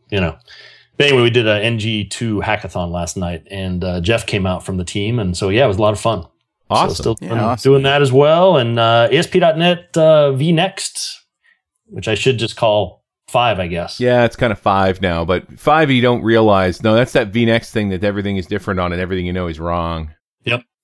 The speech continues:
Speaker 3: Well, you know, that, that is something I wanna talk about because it is so different, and I know a lot of people who, who haven't gotten into it yet, and I know a lot of other people who are jumping in and having issues and stuff because it is so new.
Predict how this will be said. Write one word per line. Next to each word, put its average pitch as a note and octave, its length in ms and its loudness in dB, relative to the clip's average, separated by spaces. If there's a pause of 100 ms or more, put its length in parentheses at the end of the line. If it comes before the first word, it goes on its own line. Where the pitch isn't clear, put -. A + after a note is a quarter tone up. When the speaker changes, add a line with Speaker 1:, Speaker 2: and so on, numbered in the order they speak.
Speaker 3:
Well, B3+ 120 0
you B3 140 0
know, A#3+ 160 4
that, A3+ 240 -2 (400)
that A#3 180 0
is A3+ 160 0
something D#3 220 -2
I D3 60 2
wanna B2+ 240 2
talk A#2 260 -6
about F2+ 300 -8
because E3 340 -6
it G#3 80 -4
is A#3 140 -2
so C3+ 200 2
different, A2+ 480 -2
and B2 160 -2
I C3 60 0
know D#3+ 160 0
a - 20 2
lot D3+ 200 0
of A#2+ 80 -6
people A#2+ 380 -4
who, A2+ 320 -2 (560)
who C3 200 4
haven't C#3+ 320 -4
gotten C3 260 -2
into B2+ 300 0
it G#2+ 100 0
yet, A2 340 -2
and G#2+ 340 -2
I B2 120 -4
know D#3 160 0
a F3 40 2
lot G#3+ 180 2
of A3+ 60 -4
other A3+ 140 2
people F#3+ 300 -4
who F3 60 2
are F3 80 2
jumping D#3+ 380 -2
in D3 120 2
and C3+ 80 0
having B2+ 280 -2
issues A#2 420 -4
and A2 100 -4
stuff - 260 -4
because - 300 -8
it D#3 80 -6
is B2+ 120 -4
so A2+ 180 -2
new. G#2 340 -2